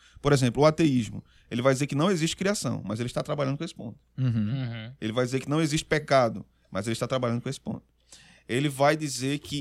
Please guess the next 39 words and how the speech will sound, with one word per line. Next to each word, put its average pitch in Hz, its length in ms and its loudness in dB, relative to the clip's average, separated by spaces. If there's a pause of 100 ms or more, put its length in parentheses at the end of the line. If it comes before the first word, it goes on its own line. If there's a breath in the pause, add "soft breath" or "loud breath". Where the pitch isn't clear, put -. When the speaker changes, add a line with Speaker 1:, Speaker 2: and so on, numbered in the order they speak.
Speaker 1:
em 170 140 -4
termos 143 380 0
cristãos, 151 580 -2
não 151 160 -4
existe 156 360 -2
redenção, 160 560 -6 (220 soft breath)
mas 107 160 -4
ele 127 140 -2
vai 135 160 4
dar 110 180 -2
uma 147 100 -4
alternativa 131 640 -4
de 127 80 -4
redenção 127 720 -4 (320)
para 120 140 -2
a - 20 0
humanidade 120 520 -6
e 107 40 -8
de 131 80 -4
consumação 151 500 -8
também. - 320 -8 (1200 loud breath)
Então, 160 280 -2
quando 196 120 -4
a 165 40 0
gente 165 160 -2
fala 156 180 2
de 147 100 -6
queda 135 480 2
em 139 60 0
termos 123 340 0
de 113 100 -6
teologia 117 360 -2
reformada, 117 760 -2 (380 soft breath)
a 95 120 -2
gente 127 240 -2
vai, 113 500 2
é, 104 580 -2
asseverar, 120 640 2
confirmar 117 600 -2